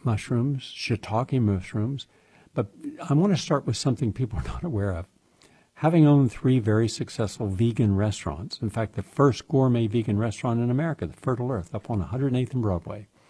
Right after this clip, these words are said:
I'd be interested to know if any of you ever ate there. From nineteen seventy till nineteen, almost, uh, nineteen eighty, we were there, and I,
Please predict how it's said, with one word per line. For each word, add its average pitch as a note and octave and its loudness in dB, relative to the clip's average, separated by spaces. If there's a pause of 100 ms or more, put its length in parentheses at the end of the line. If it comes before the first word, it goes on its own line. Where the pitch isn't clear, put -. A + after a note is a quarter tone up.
(720)
I'd A#2 2
be A#2 4
interested C3 0
to A2+ 0
know B2 2
if F#2+ -2
any C3 6
of G#2+ 4
you A#2 2 (100)
ever B2+ 0 (200)
ate A#2+ 0
there. D#2+ -6 (760)
From G2+ 2
nineteen C#3+ 4
seventy C3 0 (120)
till G2+ 0
nineteen, B2 2
almost, B2+ 0
uh, G2+ -2
nineteen G#2 0
eighty, G2 0 (540)
we A#2+ 6
were G2 4
there, G2 2
and C#3 2
I, C3+ -2